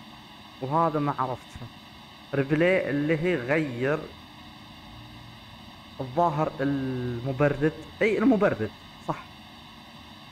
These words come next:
المبرد. اوكي. طيب. الحين حنا طبعًا السلامة. جيب جهازك انت. وانت ريموف فايروس بس. اوكي، ما عندك مشكلة، جيب.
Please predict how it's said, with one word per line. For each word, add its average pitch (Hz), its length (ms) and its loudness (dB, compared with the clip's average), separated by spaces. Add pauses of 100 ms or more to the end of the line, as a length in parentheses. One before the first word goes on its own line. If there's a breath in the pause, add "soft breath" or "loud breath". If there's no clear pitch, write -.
(520)
المبرد. 127 440 2 (760)
اوكي. - 220 -10 (720)
طيب. 113 160 2 (640)
الحين 180 360 2
حنا 190 380 4
طبعًا 170 180 0
السلامة. 185 760 4 (1400)
جيب 156 180 0
جهازك 143 400 2 (100)
انت. 190 280 0 (760)
وانت 165 760 0
ريموف 175 300 4 (120)
فايروس 165 520 4
بس. 190 340 2
اوكي، 160 280 2
ما 147 100 0
عندك 147 280 -2
مشكلة، 139 360 -2 (100)
جيب. 165 200 4